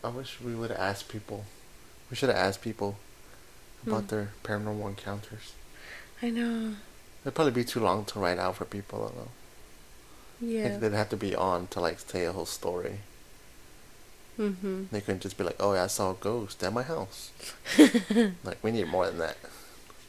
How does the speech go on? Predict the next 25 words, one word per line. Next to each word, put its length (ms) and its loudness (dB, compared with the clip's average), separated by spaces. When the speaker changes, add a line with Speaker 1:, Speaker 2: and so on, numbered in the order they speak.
Speaker 2:
Yeah. 460 -2
Speaker 1:
How 80 4
many 160 10
Mexicans 760 4
do 100 0
you 80 2
think 420 2
have 140 0
had 160 6
a 180 4
paranormal? 580 2
Speaker 2:
Every 380 12
single 360 12
Speaker 1:
You 60 8
Speaker 2:
one. 180 12
Speaker 1:
think 220 12
so? 340 12
Speaker 2:
<laughs> 680 0
Everyone 500 12
has 240 12
had 600 12
some 340 10
type 400 10
of 300 8
experience. 1200 6